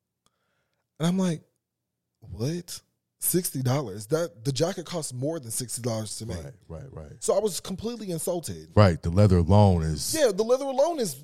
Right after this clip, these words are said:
Speaker 1: more than sixty dollars.
Speaker 2: Right.
Speaker 1: So I'm like, I'm, I'm insulted and, and, and I'm discouraged.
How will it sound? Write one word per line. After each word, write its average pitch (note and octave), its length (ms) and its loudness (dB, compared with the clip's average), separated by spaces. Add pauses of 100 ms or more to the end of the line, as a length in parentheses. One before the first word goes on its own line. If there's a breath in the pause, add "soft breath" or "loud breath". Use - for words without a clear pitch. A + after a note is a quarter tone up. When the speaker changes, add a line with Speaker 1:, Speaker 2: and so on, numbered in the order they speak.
Speaker 1:
more E3 280 -2
than D3 100 -6
sixty C#3+ 320 -8
dollars. F2 400 -6
Speaker 2:
Right. D#2+ 220 0 (320)
Speaker 1:
So - 240 -4
I'm G3+ 100 -6
like, F#3 320 -6 (420)
I'm, D#3 180 -6 (100)
I'm D#3+ 160 -6
insulted D#3 440 -4
and, C3+ 220 -6
and, C#3 260 -8
and D3 140 -4
I'm D3 80 -4
discouraged. B2+ 720 -6